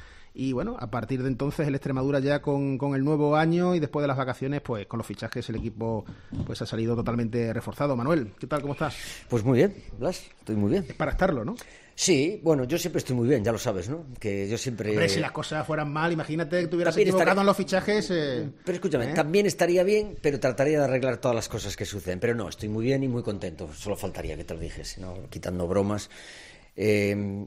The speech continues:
Speaker 2: y sobre todo, eh, estás bien porque, mira, en esto sí que, mm,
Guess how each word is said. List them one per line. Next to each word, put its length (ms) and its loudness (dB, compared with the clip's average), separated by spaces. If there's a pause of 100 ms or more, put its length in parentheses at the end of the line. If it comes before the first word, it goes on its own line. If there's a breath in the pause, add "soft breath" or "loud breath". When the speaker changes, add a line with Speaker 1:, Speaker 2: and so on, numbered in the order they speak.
Speaker 2:
y 200 -4
sobre 300 -2
todo, 540 2 (380)
eh, 220 -4
estás 400 -4
bien 340 4
porque, 440 -2 (180)
mira, 420 -6
en 160 -4
esto 300 -2
sí 180 -6
que, 460 -2
mm, 240 -8